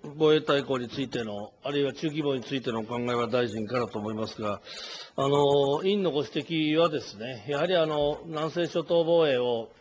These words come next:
えー、柱にした、私も先ほど申し上げましたけれども、えー、この防衛大綱でありながら、必要な駒がまだ揃ってないのではないかと、まだ打ててないのではないかというご指摘だと思います。今、先ほどご指摘のあった、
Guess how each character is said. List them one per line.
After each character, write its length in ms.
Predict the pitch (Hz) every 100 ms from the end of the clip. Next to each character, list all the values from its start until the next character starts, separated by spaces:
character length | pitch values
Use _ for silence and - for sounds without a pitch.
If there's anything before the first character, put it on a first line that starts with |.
| _ _ 127
え 500 | 127 123 120 120 120
ー、 40 |
柱 320 | 120 - 156 143
に 100 | 123
し 120 | -
た、 260 | 139 135
私 320 | 120 131 - 143
も 80 |
先 160 | 135 127
ほ 120 | 139
ど 160 | 139 139
申 60 |
し 20 | 151
上 60 |
げ 60 | 151
ま 100 | 151
し 60 | 147
た 80 |
け 60 | 127
れ 100 | 123
ど 120 | 127
も、 340 | 135 135 101 - - - - - - -
え 320 | 123 120 120
ー、 20 |
こ 140 | 113 131
の 280 | 127 131 131
防 160 | 147 151
衛 80 |
大 260 | 147 151 143
綱 140 | 139
で 80 | 127
あ 60 | 131
り 100 | 143
な 140 | 170
が 80 | 160
ら、 180 | 131 110
必 240 | 98 -
要 120 | 196 190
な 100 | 190
駒 280 | 190 214
が 300 | 180 127 101 - - - -
ま 100 | 175
だ 100 | 180
揃 220 | - 226
っ 60 | 262
て 100 | 185
な 120 | 247
い 40 | 254
の 80 |
で 100 | 160
は 100 | 131
な 100 | 120
い 60 | 110
か 120 | 98
と、 140 | - 117
ま 120 | 202
だ 60 |
打 80 | 202
て 120 | 226
て 100 | 226 208
な 100 | 226
い 40 |
の 80 | 202
で 80 | 180
は 80 | 165
な 120 | 170
い 60 |
か 120 | 160 143
と 100 | 143
い 60 |
う 40 | 123
ご 120 | 123
指 60 |
摘 180 | - 143
だ 120 | 147
と 120 | 143 113
思 140 | 113
い 40 |
ま 120 | 113 107
す。 240 | 95 82 -
今、 400 | 165 165 143 131
先 200 | 143 156
ほ 60 |
ど 100 | 151
ご 140 | 143 143
指 240 | - 151
摘 20 |
の 80 | 160
あ 40 | 165
っ 120 | 165
た、 300 | 139 117